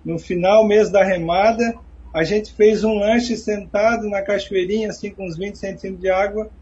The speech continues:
deitou, descansou, é show, né? Depois a gente tem Ilhas,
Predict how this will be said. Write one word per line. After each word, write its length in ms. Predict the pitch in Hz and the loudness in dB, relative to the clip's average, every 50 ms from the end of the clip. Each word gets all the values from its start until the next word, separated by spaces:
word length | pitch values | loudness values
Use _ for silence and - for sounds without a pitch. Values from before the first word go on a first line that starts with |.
| - - - - - - - - - - - - | -20 -20 -20 -20 -20 -20 -20 -20 -20 -20 -18 -14
deitou, 680 | - 143 147 180 185 185 - - 202 202 214 214 202 180 | -8 -4 -2 -2 -2 -2 -4 0 2 6 6 6 6 4
descansou, 760 | 156 170 160 - - 180 165 160 151 - - 185 196 196 180 | 0 -6 -10 -10 -8 -8 -6 -6 -8 -8 -6 -4 -2 -2 -2
é 80 | 185 185 | -2 -2
show, 440 | - - 233 220 208 - 120 - - - - - - - - - | -4 -2 0 0 0 0 -2 -8 -14 -20 -20 -20 -20 -20 -16 -10
né? 300 | - 139 156 160 156 156 156 | -8 -6 -4 -4 -4 -6 -8
Depois 340 | 160 180 - - 233 247 247 | -10 -6 -2 0 2 4 4
a 80 | 247 | 4
gente 200 | 240 247 262 247 | 4 4 2 2
tem 200 | 240 254 233 202 | 4 2 2 2
Ilhas, 880 | 202 214 233 240 240 214 180 160 147 127 120 117 - - - - - | 2 4 4 4 4 4 4 2 0 0 -2 -4 -8 -14 -20 -20 -20